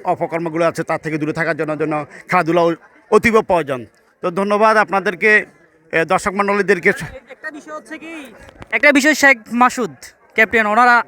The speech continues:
Speaker 2: আমন্ত্রণ, এরকম একটা সুন্দর আয়োজন প্রতি বছর হচ্ছে, আপনার কাছে কীরকম লাগছে?
Speaker 1: শেখ মাসুদ, হ্যাঁ, হ্যাঁ, শেখ, আহ, প্রতি বছরে যে আয়োজনটা আমরা যে দেখ-, দেখেছি খুব ভালো হচ্ছে, এবং কি আমরা মনে করি যে এটা ধারাবাহিকভাবে চলবে ইনশাল্লাহ।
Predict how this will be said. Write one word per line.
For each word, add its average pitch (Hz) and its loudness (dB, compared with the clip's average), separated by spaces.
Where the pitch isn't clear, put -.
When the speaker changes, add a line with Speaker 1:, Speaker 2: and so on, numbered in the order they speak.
Speaker 2:
আমন্ত্রণ, 220 -2
এরকম 226 -2
একটা 240 -6
সুন্দর 226 -4
আয়োজন 208 2
প্রতি 208 -2
বছর 220 0
হচ্ছে, 202 -2
আপনার 190 0
কাছে 233 -4
কীরকম 214 -2
লাগছে? 190 0
Speaker 1:
শেখ 160 -10
মাসুদ, 147 -10
হ্যাঁ, 214 4
হ্যাঁ, 160 -2
শেখ, 180 2
আহ, 165 4
প্রতি 214 0
বছরে 220 0
যে 226 2
আয়োজনটা 208 2
আমরা 202 -2
যে 202 -6
দেখ-, 185 -6
দেখেছি 185 -2
খুব 190 0
ভালো 185 4
হচ্ছে, 214 4
এবং 190 0
কি 170 -4
আমরা 185 0
মনে 185 0
করি 180 -2
যে 190 0
এটা 185 0
ধারাবাহিকভাবে 190 2
চলবে 156 -2
ইনশাল্লাহ। 151 -2